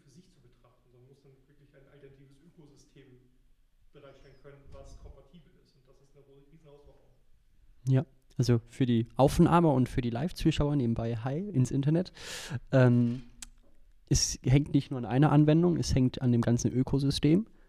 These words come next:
Speaker 2: Ähm, stimme ich dir voll zu, da ist ein, ist ein guter Punkt. Ähm, und das, äh, erste war, ja, es gibt viele Makros und so weiter, die teilweise halt eben noch nicht funktionieren, beziehungsweise mit V B A, auch mit Excel, ist, äh,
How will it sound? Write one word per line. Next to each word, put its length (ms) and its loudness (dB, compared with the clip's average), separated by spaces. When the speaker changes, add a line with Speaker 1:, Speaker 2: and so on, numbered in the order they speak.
Speaker 2:
Ähm, 220 -14
stimme 220 -2
ich 60 -6
dir 100 0
voll 280 2
zu, 200 0
da 240 -2
ist 280 -10
ein, 340 -4
ist 120 -10
ein 80 0
guter 240 -2
Punkt. 320 0
Ähm, 300 -10
und 240 -10
das, 200 -8
äh, 140 -4
erste 360 -6
war, 240 2
ja, 140 2
es 100 -2
gibt 160 -6
viele 160 2
Makros 420 2
und 80 -2
so 60 -6
weiter, 260 -4
die 140 -4
teilweise 480 -2
halt 120 -4
eben 100 -2
noch 80 0
nicht 140 -4
funktionieren, 480 0
beziehungsweise 560 0
mit 180 -2
V 200 0
B 140 -2
A, 140 0
auch 180 0
mit 140 -4
Excel, 360 -6
ist, 320 -6
äh, 300 -2